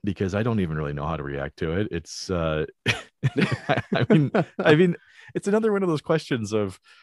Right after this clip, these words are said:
Speaker 1: okay, I had this great idea. And, like, like, let's
Speaker 2: Mm-hmm.
Speaker 1: just say you're, you're talking to the studio or whatever, you're trying to get money for this movie. And it's like,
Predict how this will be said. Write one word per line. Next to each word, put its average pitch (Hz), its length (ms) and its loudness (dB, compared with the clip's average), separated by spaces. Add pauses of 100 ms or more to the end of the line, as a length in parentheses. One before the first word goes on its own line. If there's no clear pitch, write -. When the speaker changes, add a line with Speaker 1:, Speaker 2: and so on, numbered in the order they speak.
(240)
Speaker 1:
okay, 123 200 6
I 104 100 6
had 165 200 4
this 156 140 -2
great 113 240 -2
idea. 82 380 0
And, 71 100 -4
like, 104 120 2
like, 117 140 4
let's 143 140 6
Speaker 2:
Mm-hmm. 147 100 -2
Speaker 1:
just 127 120 -4
say 127 100 2
you're, 95 160 2
you're 90 80 -6
talking 90 300 -2
to 80 180 -2
the 73 80 -4
studio 73 680 -2
or 69 380 -4
whatever, 76 320 -4
you're 73 100 -4
trying 82 200 -4
to 78 40 -4
get 69 120 -6
money 69 220 -6
for - 100 -16
this 71 180 -10
movie. 71 400 -8
And 76 140 -8
it's - 160 -10
like, - 300 -4